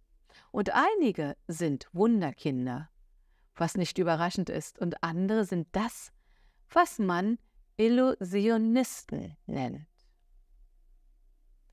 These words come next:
Das mag eine frivole Aufgabe sein und so klingen, aber sie ist zielgerichtet. Wenn Sie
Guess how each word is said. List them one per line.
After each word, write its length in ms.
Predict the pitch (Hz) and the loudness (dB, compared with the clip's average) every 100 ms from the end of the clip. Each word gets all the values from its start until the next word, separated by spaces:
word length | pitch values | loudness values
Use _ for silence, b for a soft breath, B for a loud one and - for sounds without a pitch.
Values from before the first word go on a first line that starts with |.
| b b b b | b b b b
Das 200 | - 202 | -4 0
mag 300 | 220 226 285 - | 2 4 4 2
eine 240 | - 220 233 | 0 0 0
frivole 640 | - 233 247 320 302 254 | 0 -2 0 2 2 2
Aufgabe 720 | 294 311 - 170 151 156 156 - | 0 0 -4 -2 -2 -4 -6 -6
sein 400 | 175 170 156 156 | -2 -2 0 -2
und 180 | - 165 | -2 -4
so 140 | 175 | -6
klingen, 560 | - - 247 202 143 - - | -6 0 2 2 0 -4 0
aber 500 | 160 151 156 151 160 | 0 2 0 -2 -2
sie 240 | 175 175 | -2 -2
ist 280 | - - - | -4 -8 -14
zielgerichtet. 880 | - 214 180 151 - 147 - - - _ _ _ _ _ - _ _ - _ _ _ - - - _ _ _ _ _ _ | -2 0 2 0 -4 -8 -10 -12 -12 _ _ _ _ _ -20 _ _ -20 _ _ _ -20 -20 -20 _ _ _ _ _ _
Wenn 240 | - 220 269 | 0 4 4
Sie 260 | 277 294 | 4 0